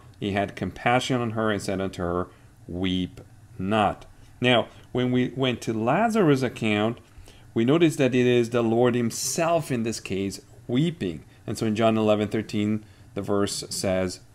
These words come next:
"Jesus wept." Now, in the fourth account, which is the resurrection, it is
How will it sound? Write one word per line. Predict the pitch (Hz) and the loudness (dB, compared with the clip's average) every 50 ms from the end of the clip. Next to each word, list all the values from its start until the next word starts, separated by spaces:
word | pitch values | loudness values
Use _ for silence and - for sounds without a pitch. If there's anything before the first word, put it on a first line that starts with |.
| - - - - - - - - - - - - | -20 -20 -20 -20 -20 -20 -20 -20 -20 -20 -18 -12
"Jesus | 110 107 107 104 95 90 90 87 - 101 95 90 - | -8 -4 -2 -2 -2 -2 -4 -4 -4 -4 -4 -4 -4
wept." | - 131 147 151 127 95 - - - - - - - - - - - - - | -4 0 0 0 0 0 -4 -8 -14 -20 -20 -20 -20 -20 -20 -20 -20 -8 -2
Now, | 131 127 131 131 | 0 2 2 4
in | 135 127 | 4 2
the | 123 123 | 2 0
fourth | 123 - - 151 165 202 202 202 | -2 0 4 6 6 6 6 4
account, | 190 - - 135 123 117 117 117 113 107 - - | 0 0 0 -2 -2 0 0 0 -2 -4 -4 -4
which | 120 113 110 107 - - | -4 -2 -2 -2 -2 -2
is | 117 107 104 | -2 -2 0
the | 107 104 | 0 0
resurrection, | 98 113 117 110 - - 107 117 139 175 175 - - 135 120 117 123 123 - - - - - - - - - - - - | 0 0 0 -2 -4 -4 0 0 0 0 0 0 -2 0 0 0 -2 -6 -10 -16 -20 -20 -20 -20 -20 -20 -20 -20 -6 0
it | 131 131 131 | 2 4 6
is | 127 120 120 120 120 117 113 110 127 | 6 6 6 6 6 4 4 2 -2